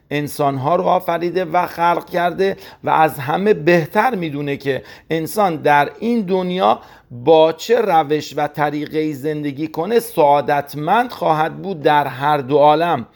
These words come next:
و اون خدای یکتا و بی همتاست که برای ما این قوانین رو معین و مشخص کرده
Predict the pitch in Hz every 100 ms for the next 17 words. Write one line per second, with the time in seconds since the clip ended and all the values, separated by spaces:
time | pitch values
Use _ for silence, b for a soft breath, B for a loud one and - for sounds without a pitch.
0 | B B B 147 156 - 156 202 247 214
1 | 185 - 165 156 147 151 151 156 220 233
2 | - 247 247 B - 120 156 151 151 147
3 | 147 156 180 175 - 151 139 143 160 151
4 | 143 147 139 143 156 156 143 143 139 147
5 | - 220 233 226 220 214 254